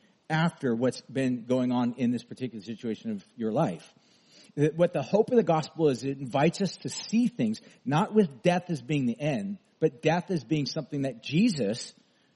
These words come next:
by way of divine power, can basically reanimate and bring forth into something brand new,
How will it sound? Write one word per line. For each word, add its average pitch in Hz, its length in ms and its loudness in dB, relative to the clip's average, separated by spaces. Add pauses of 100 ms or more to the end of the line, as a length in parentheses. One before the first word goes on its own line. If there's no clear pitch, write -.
(240)
by 165 160 4
way 170 180 6
of 151 120 2
divine 160 360 4
power, 127 540 0
can 139 200 -2
basically 143 520 0
reanimate 139 1000 0 (100)
and 120 120 0
bring 135 280 0 (320)
forth 147 260 2 (240)
into 143 280 0
something 151 460 -2
brand 151 460 4
new, 135 320 2